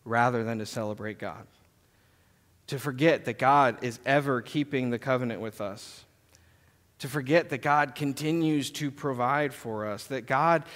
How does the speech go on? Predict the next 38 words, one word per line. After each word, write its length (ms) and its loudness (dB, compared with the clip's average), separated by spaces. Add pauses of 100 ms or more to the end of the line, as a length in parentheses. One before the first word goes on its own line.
(120)
is 240 6
still 400 2
at 260 6
work 380 0 (720)
in 180 2
the 120 6
land 300 4
of 120 0
milk 240 0
and 100 -2
honey, 300 -6 (1700)
and 80 -8
to 60 -6
forget 540 -2
that 200 -2
living 460 0
in 340 -4
such 320 -4
a 80 -4
land 480 -4
as 300 -4
we 160 -2
do 480 -2
does 340 -4
require 560 0
us 140 -8
to 100 -14
pay 220 -6
attention 580 -8
a 60 -10
little 260 -6
differently 560 -12 (380)
and 160 -8
to 160 -6
remember 640 -2 (260)
a 80 -8
little 220 -4
differently, 480 -10